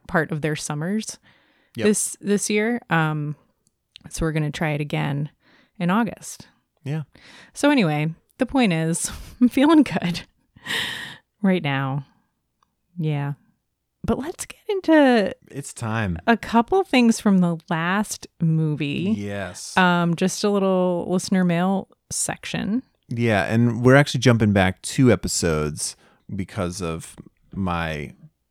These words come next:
Speaker 2: slowness to post our first M X D libs up on
Speaker 1: Mm.
Speaker 2: our Instagram stories. We'll do another one this episode, and so then we can read listener responses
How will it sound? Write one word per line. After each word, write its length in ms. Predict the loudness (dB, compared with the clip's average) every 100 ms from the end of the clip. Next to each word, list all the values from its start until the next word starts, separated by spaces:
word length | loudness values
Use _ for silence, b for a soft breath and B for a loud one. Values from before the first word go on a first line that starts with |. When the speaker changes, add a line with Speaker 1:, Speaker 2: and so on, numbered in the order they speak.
| _ _ b
Speaker 2:
slowness 640 | -12 -10 -2 0 2 0 -2
to 480 | -2 0 -2 -4 -8 _
post 520 | -2 0 0 -6 -16 _ _ _ _ _ _ 0
our 140 | 2
first 440 | 6 6 4 0 -10 _
M 180 | 0 2
X 220 | 2 -2
D 260 | -2 0 0
libs 520 | 0 0 -2 -4 -6 -2
up 120 | 2
on 220 | 6 6
Speaker 1:
Mm. 100 | 6
Speaker 2:
our 520 | 6 6 6 4 2 -2 B B B B 4
Instagram 720 | 4 6 2 2 4 4 4 -2 _ _
stories. 760 | -2 4 6 6 4 0 -6 -12 _ -2
We'll 120 | 2
do 160 | 6 8
another 340 | 8 8 6
one 200 | 6 6
this 300 | 4 2 -4 -2
episode, 640 | -2 -2 0 2 2 2
and 580 | 4 6 8 8 6 2
so 200 | 0 2
then 160 | 2
we 80 | 2
can 180 | 0 0
read 220 | 2 2
listener 320 | 2 0 0
responses 720 | -2 0 -2 -2 -2 -4 -6